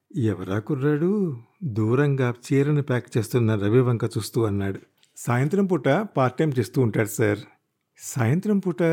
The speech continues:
ఇంతకు ముందు ఈ సిస్టమ్ లేదే." "పగలంతా ఎక్కువ రష్ ఉండదు, సాయంత్రం పూట ఓ రెండు మూడు గంటలు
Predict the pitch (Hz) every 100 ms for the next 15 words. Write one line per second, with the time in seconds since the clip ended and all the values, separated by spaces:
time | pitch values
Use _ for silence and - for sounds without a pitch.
0 | 170 170 160 _ 262 131 135 156 123 135
1 | 202 165 - 180 196 170 156 165 170 170
2 | _ _ _ _ _ _ _ _ - 120
3 | 117 156 160 143 143 147 110 - 165 156
4 | 120 - 147 123 117 107 107 110 - -
5 | 117 135 139 160 143 135 135 120 120 123
6 | 120 120 117 117 120 110 101 143 127 196